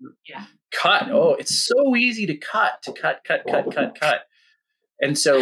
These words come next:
Speaker 2: if the goal is on a novel is to be about eighty to a hundred and twenty thousand words, you know, you guys should shoot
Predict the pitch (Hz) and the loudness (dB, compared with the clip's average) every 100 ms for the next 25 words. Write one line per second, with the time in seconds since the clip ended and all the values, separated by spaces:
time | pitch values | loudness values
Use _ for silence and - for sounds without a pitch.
0 | 127 - 151 156 143 160 202 220 160 131 | 2 -2 -4 -4 -4 2 4 6 4 2
1 | 143 127 120 131 196 196 104 101 104 - | 2 2 2 4 4 4 0 -2 -6 -12
2 | 117 117 101 - 127 147 156 160 151 147 | -6 -4 -4 0 4 4 4 2 -2 -2
3 | 131 135 135 131 131 131 131 - - 123 | -2 0 0 -2 -2 -4 -8 -10 -8 -2
4 | 117 127 120 110 - 117 - 98 101 101 | 0 0 -2 -6 -8 -8 -2 0 0 -4
5 | 117 180 175 120 107 - - - 120 127 | -6 -2 0 0 -2 -6 -6 -8 -4 -2
6 | 123 131 156 180 - - 151 - - 143 | -2 -2 0 0 -2 -4 -4 -4 -2 -2